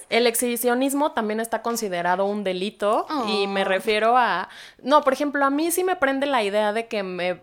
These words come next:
Speaker 1: o sea, de que esté cochando con mi novio y, y alguien más nos vea, o una pareja nos vea, o sea, a mí sí me prende eso, pero pues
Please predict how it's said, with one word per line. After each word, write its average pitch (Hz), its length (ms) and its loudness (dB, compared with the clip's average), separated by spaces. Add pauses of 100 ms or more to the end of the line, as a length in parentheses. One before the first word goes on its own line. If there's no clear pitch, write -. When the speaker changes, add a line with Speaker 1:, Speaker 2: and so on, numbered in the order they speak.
Speaker 1:
o 185 100 -6
sea, 190 140 0
de 190 100 -2
que 190 160 -4
esté 208 480 -8
cochando 226 480 0
con 196 180 -2
mi 170 100 -8
novio 202 500 2
y, 226 140 0
y 185 260 -6 (100)
alguien 208 320 -2
más 190 180 2
nos 190 260 -4
vea, 175 360 2
o 190 160 2
una 202 240 -2
pareja 175 380 -2
nos 170 240 -8
vea, 170 320 -2
o 170 40 -6
sea, 180 140 -2
a 185 40 -2
mí 196 120 0
sí 208 140 0
me 196 100 -2
prende 175 340 0
eso, 175 220 -2 (380)
pero 254 260 6
pues 240 300 2